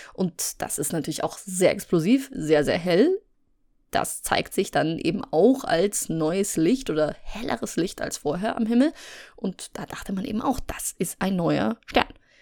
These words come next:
Dass es paradoxerweise genau das Gegenteil ist, nämlich der Tod eines Sterns, das wusste man damals natürlich nicht. Und auch die Nova von T Coronae Borealis ist natürlich nicht unbedingt ein Sterntod in dem Sinne, aber hat mehr was mit einem Tod zu tun eines Sterns,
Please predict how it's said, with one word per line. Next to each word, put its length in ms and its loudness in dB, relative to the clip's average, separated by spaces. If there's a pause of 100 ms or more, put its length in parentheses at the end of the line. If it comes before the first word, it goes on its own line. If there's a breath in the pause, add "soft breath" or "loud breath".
(480 soft breath)
Dass 160 0
es 180 -2
paradoxerweise 680 6
genau 160 2
das 220 0
Gegenteil 420 4
ist, 180 0
nämlich 200 -2
der 160 -6
Tod 280 8
eines 240 0
Sterns, 600 -2
das 240 -6
wusste 240 -2
man 100 0
damals 300 -4
natürlich 320 -6
nicht. 260 -10 (720 loud breath)
Und 240 0
auch 140 0
die 180 2
Nova 520 6
von 320 -2 (180)
T 180 0
Coronae 360 0
Borealis 560 2
ist 260 -8
natürlich 640 -4 (420)
nicht 320 -6
unbedingt 340 2
ein 160 0
Sterntod 760 2
in 100 6
dem 160 6
Sinne, 240 4
aber 220 -8
hat 180 -4
mehr 220 4
was 160 0
mit 160 -8
einem 140 0
Tod 280 4
zu 120 2
tun 220 4
eines 220 0
Sterns, 300 2